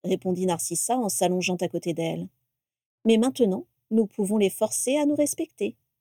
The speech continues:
Elle était absolument persuadée d'avoir pris la bonne décision, et la tête de Bellatrix posée sur son épaule la confortait dans cette naïve impression. De son côté,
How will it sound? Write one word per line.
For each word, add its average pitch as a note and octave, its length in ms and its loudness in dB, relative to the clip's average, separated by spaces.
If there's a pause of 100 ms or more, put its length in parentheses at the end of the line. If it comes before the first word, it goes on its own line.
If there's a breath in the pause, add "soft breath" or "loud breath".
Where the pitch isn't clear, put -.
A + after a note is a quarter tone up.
(840)
Elle G#3+ 180 2
était A3+ 400 0
absolument A3 640 0
persuadée F#3 600 0
d'avoir F#3 300 -2
pris - 220 -6
la F3+ 120 2
bonne F3 300 -2
décision, D#3+ 560 -6 (720)
et G#3 80 4
la F#3+ 100 6
tête A#3 220 -2
de G3 100 -2
Bellatrix F3+ 480 0 (160)
posée G#3 280 0
sur G#3 200 -4
son F#3+ 160 -2
épaule G#3 360 0
la F3 180 2
confortait F#3 680 -2
dans F3 140 -4
cette - 260 -4
naïve E3 380 0
impression. - 560 -8 (1500)
De F#3+ 160 0
son F#3 220 -2
côté, G#3+ 460 2